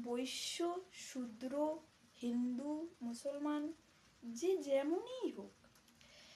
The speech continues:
সকলেরই বৈশিষ্ট্যানুক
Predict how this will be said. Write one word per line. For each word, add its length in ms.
সকলেরই 800
বৈশিষ্ট্যানুক 1040